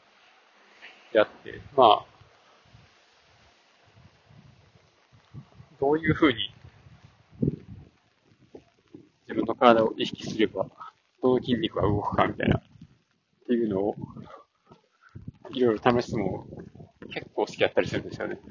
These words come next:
<laughs> まあ、それ、どこに何があるみたいなの分かってたら、意外とマッサージしてあげるときとかに役立ったりするんですよね。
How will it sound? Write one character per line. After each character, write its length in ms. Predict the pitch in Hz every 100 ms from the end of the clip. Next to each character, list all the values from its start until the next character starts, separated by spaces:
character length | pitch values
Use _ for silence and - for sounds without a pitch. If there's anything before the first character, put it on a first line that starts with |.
| - _ -
<laughs> 1600 | - - - 147 180 156 - - - - - - - - - -
ま 240 | 202 147 -
あ、 60 |
そ 140 | - 190
れ、 320 | 196 202 196
ど 180 | - 175
こ 160 | 175
に 160 | 180 - - -
何 240 | 151 147 147
が 140 | 147
あ 60 | 110
る 120 | 117
み 80 | 107
た 80 | 101
い 40 |
な 60 | 95
の 100 | 107
分 40 |
か 120 | -
っ 40 | 110
て 60 |
た 100 | 95
ら、 60 | 98
意 60 |
外 180 | 117 117
と 80 | -
マ 100 | 123
ッ 80 | -
サ 120 | 151
ー 100 | -
ジ 80 | 110
し 120 | -
て 120 | 127
あ 80 | 123
げ 100 | 123
る 80 | 120
と 80 | 120
き 80 |
と 80 | 131
か 60 | 92
に 80 | - - - _ _ _ _ _
役 140 | 110 -
立 120 | 107
っ 60 |
た 140 | - 110
り 80 | 101
す 120 | 107
る 80 | -
ん 20 |
で 60 |
す 80 | -
よ 60 |
ね。 100 | -